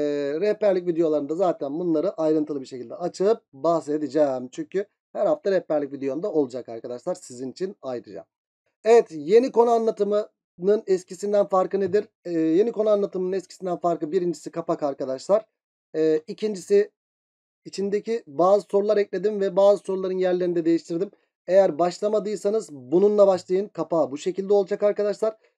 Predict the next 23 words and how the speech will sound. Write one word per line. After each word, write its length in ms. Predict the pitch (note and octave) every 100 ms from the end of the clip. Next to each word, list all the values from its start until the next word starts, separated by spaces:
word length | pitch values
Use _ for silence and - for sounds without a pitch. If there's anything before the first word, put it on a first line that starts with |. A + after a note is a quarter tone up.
| _
Ya 180 | F#3+ A3
da 60 |
hocam 260 | A3 G#3+ G3+
üçgende 400 | G#3 - G#3+ G#3+
açı, 220 | G#3 - F#3+
doğruda 260 | G#3 G3+
açı 320 | G3+ - G3+ -
hallettim. 540 | E3 G3 G3 - A3 C4 _ _ _ _
Ee, 60 | D#3+ E3+ E3+ E3+ E3+ D#3
geri 200 | F#3+ A3+
kalanını 440 | A3 G#3 G#3 G#3 G3+
eskisinden 520 | E3+ - F3+ G#3 G#3
mi 100 | G3+
devam 240 | F#3+ F#3
edeyim? 240 | F#3 A3+ - -
Hayır, 220 | A3+ G3+
geri 220 | G3+ A3+
kalanını 320 | G#3+ G3+ G3
da 100 | F#3
buradan 280 | F3+ E3+ E3+
devam 180 | E3 E3+
et. 80 | G#3
Ama 240 | G3 F#3